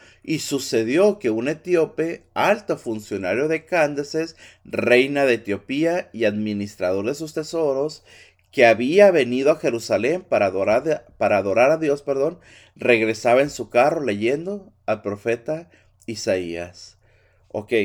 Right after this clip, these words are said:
volvamos a repetir entonces, mis hermanos. ¿Qué es lo que hace este hombre? ¿Qué es lo que hace este etíope? Pues dice la palabra de Dios, mis hermanos, que va, que va a adorar a Dios, que va, mis hermanos,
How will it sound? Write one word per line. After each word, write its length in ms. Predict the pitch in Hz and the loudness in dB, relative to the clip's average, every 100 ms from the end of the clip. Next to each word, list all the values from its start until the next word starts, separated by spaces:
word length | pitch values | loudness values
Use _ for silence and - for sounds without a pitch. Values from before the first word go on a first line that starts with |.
| - | -2
volvamos 600 | - 87 92 101 131 147 | -8 -4 2 2 2 0
a 60 | 147 | -4
repetir 380 | 127 127 123 131 | -2 -4 -2 -2
entonces, 420 | 131 117 107 101 | -2 -2 -4 -6
mis 120 | 92 | -10
hermanos. 400 | 95 87 85 87 - - _ _ | -10 -8 -12 -16 -20 -20 _ _
¿Qué 140 | - 160 | 4 6
es 60 | |
lo 180 | 175 190 | 6 2
que 180 | - 135 | 4 6
hace 400 | 135 135 131 110 | 8 6 4 -4
este 300 | 113 - 123 | -4 0 2
hombre? 400 | 120 117 92 92 | 2 0 -6 -6
¿Qué 100 | 110 | -4
es 60 | 117 | -2
lo 160 | 131 | -4
que 180 | 123 110 | 0 4
hace 320 | 117 127 117 | 4 4 -2
este 220 | 104 - | -8 -6
etíope? 580 | 101 107 113 123 170 208 - _ _ _ | -8 -2 -2 -2 -8 -10 -14 _ _ _
Pues 200 | 101 87 | -10 -8
dice 240 | 90 135 | -4 -2
la 140 | 156 | 0
palabra 300 | 151 117 123 | 0 2 4
de 60 | 131 | 2
Dios, 160 | 120 123 | 0 -4
mis 160 | 143 | -6
hermanos, 440 | 123 101 117 135 - | -6 -4 -6 -8 -8
que 180 | 107 | -8
va, 420 | 95 123 220 127 - _ _ _ _ | -4 -4 -4 -8 -14 _ _ _ _
que 140 | - 104 | -2 2
va 420 | 110 170 - - _ _ _ _ - | 4 2 0 -6 _ _ _ _ -12
a 240 | 104 113 - 117 | -10 -10 -6 -4
adorar 520 | 117 104 104 131 190 | -2 0 0 2 2
a 100 | 202 | 2
Dios, 380 | 127 110 101 98 | 0 0 -2 -2
que 100 | - | -4
va, 220 | 98 117 | 0 2
mis 220 | 151 170 143 | 0 -4 -4
hermanos, 520 | 113 117 131 170 | -2 -2 -2 -6